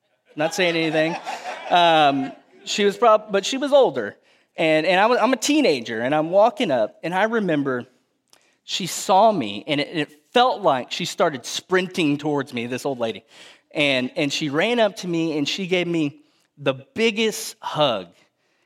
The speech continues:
And as a sixteen-year-old, I was kinda caught between two emotions. One, I was like, "This is kinda weird. Like, old ladies don't normally sprint towards me and hug me." Um, but on the other hand, um, it was nice. It was,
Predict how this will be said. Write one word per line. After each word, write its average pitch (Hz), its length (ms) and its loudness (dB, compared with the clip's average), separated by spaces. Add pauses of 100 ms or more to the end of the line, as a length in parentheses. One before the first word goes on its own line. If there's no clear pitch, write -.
(180)
And 165 100 0
as 175 120 2
a 180 60 -2
sixteen-year-old, 190 880 2
I 170 60 6
was 160 140 -4
kinda 240 200 0
caught 208 280 0
between 180 260 -4
two 190 140 0
emotions. 175 420 0
One, 214 160 2
I 202 80 4
was 147 160 -2
like, 135 140 0
"This 247 160 -6
is - 100 -4
kinda 135 260 -2
weird. 147 320 -2
Like, 120 140 -2
old 190 260 -2
ladies 175 320 0
don't 160 300 -2
normally 165 300 0
sprint 165 320 -4
towards 156 280 -2
me 147 120 0
and 131 100 -2
hug 220 160 2
me." 120 180 -6 (720)
Um, 165 460 2
but 196 100 2
on 208 140 4
the 220 100 6
other 339 180 4
hand, 165 500 2 (340)
um, 143 420 0 (640)
it 156 100 -8
was 143 160 -8
nice. 143 560 -4
It - 80 -10
was, 127 340 -14